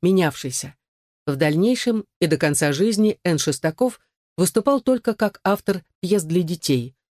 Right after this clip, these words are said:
как правило, с социально-политической подоплекой. Итак, почти у каждого из участников «Зеленой лампы» были за спиной по меньшей мере два пласта литературной работы. Во-первых,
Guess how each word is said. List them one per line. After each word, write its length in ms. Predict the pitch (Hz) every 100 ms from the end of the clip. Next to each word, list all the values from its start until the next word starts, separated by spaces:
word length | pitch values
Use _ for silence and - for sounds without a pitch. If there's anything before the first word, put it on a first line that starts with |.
| _ _ -
как 200 | 196 -
правило, 420 | 240 247 233 220
с 80 | -
социально-политической 1400 | - 185 - 226 220 208 196 - 185 180 180 - - 170
подоплекой. 760 | 175 165 - 139 127 - 131 _ _ _ _ _ _ _ _ _ -
Итак, 580 | 175 - 254 302 - _ _ -
почти 300 | 160 - 262
у 120 | 277
каждого 500 | - 233 247 170 165
из 140 | 160 151
участников 580 | 156 202 - 175 170 151
«Зеленой 500 | 139 160 147 139 135
лампы» 520 | 143 233 233 143 127 _ _ _ -
были 220 | 156 262
за 120 | 233 202
спиной 460 | - 185 214 254
по 160 | - 196
меньшей 320 | 233 226 226
мере 240 | 220 226
два 340 | 202 156 160 226
пласта 560 | 185 180 - - 214 - -
литературной 720 | 165 - 180 165 170 156 156
работы. 520 | 160 135 127 - 131 _ _ _ _ _ _
Во-первых, 680 | - 147 190 285 277 - -